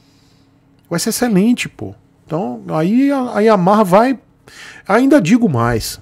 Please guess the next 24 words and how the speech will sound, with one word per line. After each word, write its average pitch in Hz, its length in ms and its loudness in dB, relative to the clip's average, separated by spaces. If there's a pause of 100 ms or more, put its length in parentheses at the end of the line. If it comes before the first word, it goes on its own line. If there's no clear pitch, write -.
se - 160 -6
lançar 214 380 2
essa 220 180 0
moto, 160 440 0 (420)
a 156 100 -2
Yamaha 196 360 2
vai 196 120 2
se 190 120 0
redimir 180 380 2
de 170 80 -4
muitas 226 320 -2
coisas. 117 420 -2
Eu 208 100 2
sei 254 240 -6
que 170 180 -4
pra - 340 -2
gente 170 240 -2
que - 80 -16
tem 160 140 -6
mais 147 160 -4
condição 143 420 -8
financeira, 131 680 -4 (480)
ter 180 240 0
uma 131 420 -4